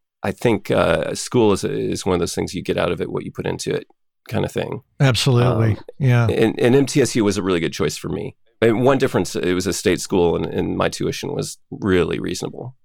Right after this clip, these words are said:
Speaker 2: Hmm.
Speaker 1: It was easy to manage paying tuition, which is another thing that's changed, I think, in where we are now in the present day. I think tuition probably anywhere you go to school is, is a little more, uh, or maybe a lot more prohibitive.
Speaker 2: Once you graduated,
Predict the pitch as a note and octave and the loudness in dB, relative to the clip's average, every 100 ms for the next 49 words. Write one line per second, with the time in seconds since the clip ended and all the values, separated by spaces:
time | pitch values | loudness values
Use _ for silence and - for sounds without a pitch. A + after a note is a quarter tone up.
0 | _ - C3 F2+ F2+ - E2 - - F#2+ | _ 2 2 2 -4 -4 -6 -6 -6 -6
1 | F#2+ - - F2+ E2+ E2+ - - - - | -6 -8 0 0 0 -2 -4 -6 -10 -12
2 | _ _ _ - G#2 - F2+ - - G#2 | _ _ _ 0 0 0 -4 -6 0 2
3 | F2 F2 E2+ E2+ - - D#2+ E2 - - | 2 2 0 -2 -2 0 0 -2 -8 -6
4 | - - F#2+ F#2 F#2 E2+ D#2+ E2+ F2 F2 | -6 -2 -2 0 0 2 2 2 0 -2
5 | - - _ - - E2+ F#2 F2 D2+ F2 | -4 -10 _ -6 -4 0 0 0 0 0
6 | E2 E2 F#2 - - - G2 - F#2 F#2 | -2 -2 -4 -6 -8 -2 -2 0 -4 -2
7 | F2 - F2+ F2 F2+ G#2+ - - - - | -2 -2 -2 -2 -2 -4 -6 -8 -6 -6
8 | - - - F2+ - G2+ F2 F2 - G2 | -8 -10 -6 -6 -4 -4 -2 -2 -4 -4
9 | - - - - F#2+ E2+ E2+ D#2+ D2 F2+ | -6 -8 -12 -2 0 2 2 2 0 -4
10 | - F#2 F2 - - F#3 G#3+ - A3 A#2 | -6 -6 -6 -8 -2 2 4 4 2 4
11 | B2 D#3 G3+ C#3+ B2 A#2+ A2 | 2 2 2 2 2 2 -2